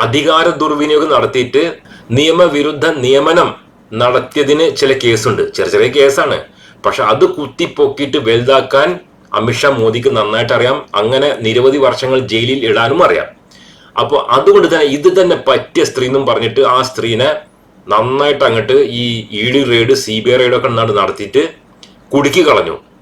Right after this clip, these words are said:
കുടുക്കി തെളിവുകളൊക്കെ ശേഖരിച്ച് കുടുക്കി കളഞ്ഞിട്ട് ഇനി ജയിലിൽ പോകേണ്ട സമയമായി എന്നുള്ള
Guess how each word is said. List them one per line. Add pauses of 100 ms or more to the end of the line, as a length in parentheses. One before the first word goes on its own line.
(260)
കുടുക്കി
തെളിവുകളൊക്കെ
ശേഖരിച്ച്
കുടുക്കി
കളഞ്ഞിട്ട് (240)
ഇനി
ജയിലിൽ
പോകേണ്ട
സമയമായി
എന്നുള്ള